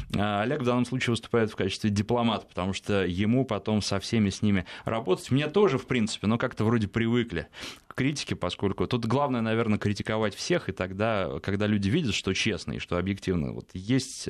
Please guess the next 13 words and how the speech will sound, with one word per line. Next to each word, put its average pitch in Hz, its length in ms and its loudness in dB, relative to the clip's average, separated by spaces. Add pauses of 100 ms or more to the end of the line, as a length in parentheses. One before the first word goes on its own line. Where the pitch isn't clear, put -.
(100)
плюсы, 92 400 -2 (300)
называются 95 400 0
плюсы, 92 320 -2
есть 117 160 0
минусы, 85 360 -2
то - 140 -8
называются 87 500 0
минусы. 80 380 -2
И - 40 -10
вот 98 200 -4 (300)
никто 123 260 2
не 135 120 2
обижается, 107 640 0